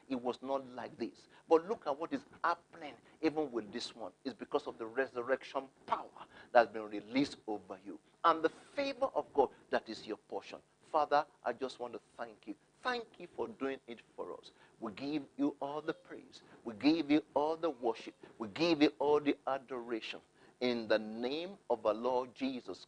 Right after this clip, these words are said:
Christ, we pray. I will see you next week, Sunday, because I'll start to take you again to four dimensions of church life. And I'll show you, oh, how to position yourself, especially what is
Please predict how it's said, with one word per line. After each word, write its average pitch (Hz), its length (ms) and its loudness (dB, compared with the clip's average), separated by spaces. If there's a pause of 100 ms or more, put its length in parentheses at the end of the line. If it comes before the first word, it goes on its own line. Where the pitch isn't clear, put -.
Christ, 104 300 -4 (120)
we 107 100 -6 (120)
pray. 80 200 -6 (460)
I 156 200 6
will 147 180 -2
see - 300 -4
you 180 380 -4 (380)
next 156 360 2
week, 151 240 0
Sunday, 160 580 -4 (340)
because 143 320 6
I'll 139 140 10
start 170 260 2
to 147 140 -6
take 240 280 0
you 220 220 -8
again 160 580 -4 (320)
to 135 80 2 (160)
four 165 160 6
dimensions 139 760 -2
of 127 180 -6
church - 280 -8
life. - 420 4 (280)
And 143 140 4
I'll 143 180 4 (240)
show 247 160 2
you, 247 320 -2 (380)
oh, 196 340 10
how 185 160 8
to 165 160 -2
position - 680 -6
yourself, - 400 -4
especially 185 600 0
what 196 260 4
is 170 200 -4